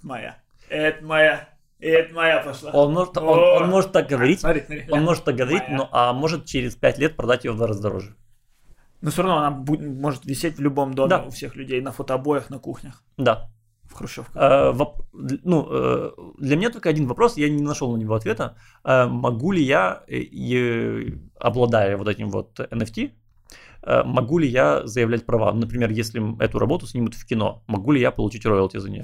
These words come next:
Speaker 1: Не, ну я слышал, что, типа, Twitter может удалить первый твит, может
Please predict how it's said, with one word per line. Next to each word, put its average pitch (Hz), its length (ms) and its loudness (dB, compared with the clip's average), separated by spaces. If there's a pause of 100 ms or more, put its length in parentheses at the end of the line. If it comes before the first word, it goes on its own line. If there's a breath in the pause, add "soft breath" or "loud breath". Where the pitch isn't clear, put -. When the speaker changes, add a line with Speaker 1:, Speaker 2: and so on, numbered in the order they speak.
(140)
Speaker 1:
Не, 175 100 0
ну 165 60 0
я 165 100 0
слышал, 165 240 -6
что, 147 140 -12
типа, 139 460 -2 (1400)
Twitter 156 360 -2
может 127 300 -6
удалить 135 380 -8
первый 127 280 -6
твит, 123 400 -10
может 139 380 -10